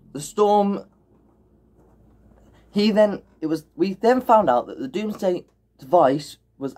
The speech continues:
actually to send them up because the Fort-,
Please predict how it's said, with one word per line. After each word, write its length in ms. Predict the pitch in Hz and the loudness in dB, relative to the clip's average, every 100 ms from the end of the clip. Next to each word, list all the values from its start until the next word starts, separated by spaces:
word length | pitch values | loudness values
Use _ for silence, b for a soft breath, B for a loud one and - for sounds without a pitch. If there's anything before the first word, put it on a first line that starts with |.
| - | -8
actually 640 | 175 - 190 175 165 156 _ _ _ _ _ _ _ | -8 -8 -2 0 0 -2 _ _ _ _ _ _ _
to 140 | - 151 | -8 -6
send 440 | - 190 190 175 | 0 0 2 -4
them 160 | 143 117 | -4 -2
up 240 | 131 - _ _ - | -2 -4 _ _ -8
because 500 | 156 - 147 135 - - - | -6 0 0 -2 -6 -20 -8
the 140 | 156 | -6
Fort-, 420 | 156 202 233 - | -4 -2 0 -2